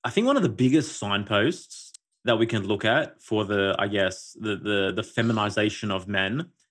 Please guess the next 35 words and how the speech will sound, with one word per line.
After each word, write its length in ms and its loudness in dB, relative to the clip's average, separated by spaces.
particularly 640 0
if, 200 -6
if 180 -6
we're 140 4
gauging 760 -2
men 460 -2
by 240 2
the 120 -6
traits 460 -2
of 120 -6
logic, 600 -2
reason, 680 -4
rationality, 760 -2
which 200 0
obviously 640 2
anyone 320 4
is 120 0
capable 420 0
of 100 -2
exhibiting 420 0
these, 200 -2
these, 180 -2
these, 160 0
these 480 0
traits, 320 -2
but 160 -6
sure, 160 0
we 100 4
can 120 0
call 160 0
them 120 -2
masculine 420 -2
traits 260 -2
for 140 -4
now. 380 -2